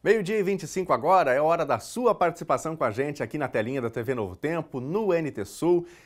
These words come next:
Nós gostamos demais de receber a sua participação, a sua opini-, a sua opinião, a sua sugestão de reportagem. E assim nós construímos juntos aqui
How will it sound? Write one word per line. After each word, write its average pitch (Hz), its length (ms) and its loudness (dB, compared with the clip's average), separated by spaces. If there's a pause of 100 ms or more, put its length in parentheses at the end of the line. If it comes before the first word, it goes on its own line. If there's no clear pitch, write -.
(120)
Nós 170 140 -4
gostamos 151 480 -2
demais 156 500 2
de 120 100 -6
receber 127 600 0
a 113 120 2
sua 131 180 2
participação, 127 880 -2
a 113 60 -2
sua 214 380 0
opini-, 135 360 0
a 120 120 2
sua 165 160 -6
opinião, 120 360 -2
a 131 60 -2
sua 180 180 0
sugestão 180 560 -2
de 170 80 -4
reportagem. 147 720 2 (300)
E 202 80 4
assim 214 200 2
nós 220 160 0
construímos 214 540 -2
juntos 165 400 -2
aqui 160 300 -4